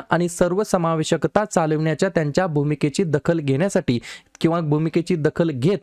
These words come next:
या ठिकाणी या पुरस्काराने त्यांना सन्मानित करण्यात आलं आहे. क्लिअर? पर्याय क्रमांक सी, जय शहा हे या प्रश्नाचं योग्य उत्तर असणार आहे. लगेच बाकीच्या महत्त्वाच्या, महत्त्वाच्या पुरस्कार प्राप्त व्यक्तींवरती चर्चा करूया. लिहून घ्या,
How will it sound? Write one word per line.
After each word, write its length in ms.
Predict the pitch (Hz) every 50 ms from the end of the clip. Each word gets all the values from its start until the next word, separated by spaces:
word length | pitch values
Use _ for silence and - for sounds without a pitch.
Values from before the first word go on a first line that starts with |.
| -
या 140 | 151 156 160
ठिकाणी 320 | 151 190 - 165 160 160
या 60 | 170 185
पुरस्काराने 600 | - - 151 151 - - - 151 143 147 170 180
त्यांना 260 | 175 156 135 135 151
सन्मानित 420 | - - 143 131 127 135 160 240 - - - - _ -
करण्यात 320 | 147 135 131 117 110 -
आलं 160 | 120 120 120
आहे. 160 | 120 107 120 127
क्लिअर? 460 | - _ _ _ - 170 175 214 262
पर्याय 340 | 262 - - 151 147 151 156
क्रमांक 300 | - 160 165 165 156 -
सी, 240 | - 240 202 196 214 - - - - _ - 127
जय 180 | 147 165 165
शहा 340 | 156 - 208 175 175 185 202 - _ _ _ -
हे 100 | 202 208
या 100 | 196 156
प्रश्नाचं 460 | 135 - 139 - - 139 127 - 185
योग्य 360 | 180 135 131 113 107 - 127 127
उत्तर 280 | 123 123 - - 214
असणार 320 | 170 131 - - - 135 131
आहे. 260 | - - _ - -
लगेच 220 | 135 143 185 233 - - - - _ _ -
बाकीच्या 460 | 139 127 160 156 - 196 196 226 226
महत्त्वाच्या, 520 | 208 190 175 170 170 190 190 190 - 220 196
महत्त्वाच्या 420 | 180 175 170 175 185 185 170 196
पुरस्कार 400 | - - 165 165 170 - - 185
प्राप्त 320 | 170 - 185 175 - -
व्यक्तींवरती 580 | 185 143 139 - - 165 165 165 165 160 - 180
चर्चा 280 | 170 - 143 127 - 170
करूया. 340 | 170 - 180 175 180 196 233 - _ _ _ _ _ _ -
लिहून 180 | 135 151 185
घ्या, 140 | 190 190 220